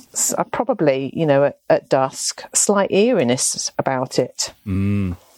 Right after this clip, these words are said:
Speaker 1: which obviously is present in his writings.
Speaker 2: Very much. I, I, I used to live not far from there as well, and I've, I've done the, the Sayre Hall Mill, uh, walk a couple of times and, um, r-,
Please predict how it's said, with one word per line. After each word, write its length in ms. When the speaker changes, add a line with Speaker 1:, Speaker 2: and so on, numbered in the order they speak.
Speaker 1:
which 320
obviously 720
is 260
present 520
in 180
his 580
writings. 800
Speaker 2:
Very 160
much. 320
I, 140
I, 160
I 60
used 220
to 40
live 300
not 240
far 160
from 100
there 140
as 100
well, 160
and 100
I've, 140
I've 140
done 160
the, 180
the 60
Sayre 220
Hall 140
Mill, 280
uh, 260
walk 300
a 80
couple 160
of 80
times 380
and, 320
um, 500
r-, 100